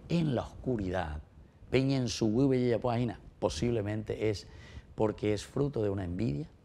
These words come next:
o porque es fruto de algo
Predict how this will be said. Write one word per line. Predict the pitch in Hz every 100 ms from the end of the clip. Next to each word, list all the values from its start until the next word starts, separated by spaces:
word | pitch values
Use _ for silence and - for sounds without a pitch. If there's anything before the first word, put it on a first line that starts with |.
| - - - -
o | 107
porque | 120 113 113
es | 104
fruto | - 160 151 113
de | 107 -
algo | 147 147 113 92 90 95